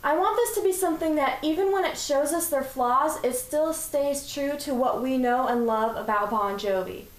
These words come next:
It would be really stupid and disappointing if they had just made this an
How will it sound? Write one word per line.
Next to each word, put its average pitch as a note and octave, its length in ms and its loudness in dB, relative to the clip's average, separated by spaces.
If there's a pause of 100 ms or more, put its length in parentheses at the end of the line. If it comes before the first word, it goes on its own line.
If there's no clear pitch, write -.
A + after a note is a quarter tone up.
(260)
It C4 100 -2
would C4+ 120 0
be D#4+ 140 2
really D#4+ 320 0
stupid D4+ 680 -4
and C4 140 0
disappointing C4+ 720 -4
if A#3+ 120 -2
they B3+ 120 -2
had B3+ 160 -4
just B3+ 160 -8
made A#3 240 0
this A#3+ 180 0
an A3 160 -4